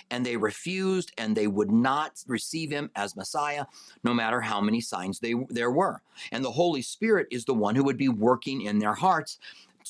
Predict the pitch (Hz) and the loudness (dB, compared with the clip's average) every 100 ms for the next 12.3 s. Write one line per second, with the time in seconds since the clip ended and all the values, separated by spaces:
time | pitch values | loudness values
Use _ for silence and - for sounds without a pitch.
0 | - 135 143 156 190 202 104 98 123 135 | -10 0 2 4 2 2 -2 -2 -2 0
1 | 120 - 110 107 98 98 95 110 92 92 | 0 -2 -4 -4 -4 -6 -4 -6 -6 -2
2 | 110 117 156 160 98 - _ _ - - | -2 -2 -4 -6 -8 -12 _ _ -20 -4
3 | 160 143 139 135 180 214 131 110 104 165 | 2 2 4 2 0 2 0 0 -2 -2
4 | 190 - 87 - - 170 208 208 190 180 | -2 -4 -4 -6 0 2 4 2 0 -2
5 | - _ _ 127 120 170 135 110 - - | -4 _ _ -4 2 2 2 0 -4 -2
6 | 208 175 104 - _ _ _ _ - 120 | 2 4 2 -2 _ _ _ _ -6 -4
7 | 127 117 110 101 98 _ _ _ _ - | -2 -2 -2 -2 -6 _ _ _ _ -6
8 | 104 101 92 87 - 107 - _ _ _ | -2 0 0 -2 -6 -12 -14 _ _ _
9 | 127 139 202 127 98 120 151 165 156 139 | -4 -2 -2 0 -2 0 -2 -4 -4 -4
10 | 123 143 123 113 110 110 - 147 104 117 | 0 0 0 0 -2 -4 -2 0 2 2
11 | 160 117 107 107 101 95 95 160 202 120 | 0 0 -2 -2 -2 -2 0 0 -2 -4
12 | 85 85 | -6 -6